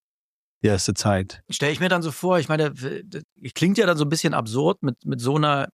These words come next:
Speaker 2: Historie dann doch, ähm, relativ schnell sich dann auch für diesen Weg hier in, in Deutschland zu entscheiden, dann eben gerade auf die Bühne zu gehen, lustig zu sein, Comedy zu machen, Karneval zu machen. Aber so absurd es klingt, war es für dich vielleicht sogar naheliegend, gerade irgendwie das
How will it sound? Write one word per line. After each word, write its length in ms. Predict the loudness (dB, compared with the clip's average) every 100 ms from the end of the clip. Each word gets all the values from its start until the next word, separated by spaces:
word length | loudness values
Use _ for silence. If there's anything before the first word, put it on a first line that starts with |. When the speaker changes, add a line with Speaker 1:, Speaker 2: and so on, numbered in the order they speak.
| -12
Speaker 2:
Historie 840 | -6 -6 -2 2 2 4 4 4 4
dann 220 | 2 2
doch, 260 | 0 -2 -6 -2
ähm, 360 | 2 2 0
relativ 380 | 0 0 0 -4
schnell 300 | -6 -2 0
sich 120 | -2
dann 140 | -2 -4
auch 80 | -4
für 120 | -6
diesen 300 | -2 -2 0
Weg 240 | 2 0
hier 240 | 0 0 2
in, 160 | 2
in 100 | 0
Deutschland 340 | 2 2 0 0
zu 100 | 0
entscheiden, 460 | -2 0 2 2 2
dann 180 | 0
eben 280 | 2 2 2
gerade 360 | 2 2 2 2
auf 120 | 0
die 100 | -4
Bühne 260 | 0 0 0
zu 180 | -4
gehen, 380 | -2 0 0 0
lustig 440 | 0 0 -2 -10 -8
zu 140 | -6
sein, 520 | 0 2 2 2 0 -2
Comedy 380 | 0 0 0
zu 160 | -2 -4
machen, 320 | -2 -2 -4
Karneval 340 | 0 0 0 -2
zu 120 | 0
machen. 180 | 0 0 _ _ _ _ _ _
Aber 340 | -2 2 2 0 _ -8
so 160 | -2 0
absurd 380 | 0 2 2
es 120 | 0 -4
klingt, 240 | -2 2
war 80 | 2
es 80 | 0
für 120 | -2
dich 160 | -4 -2
vielleicht 180 | -2 0
sogar 180 | 0
naheliegend, 640 | 0 2 0 0 0 -2 -2
gerade 560 | -2 0 2 0 -2 -4
irgendwie 260 | -4 -2
das 340 | 0 -2 -2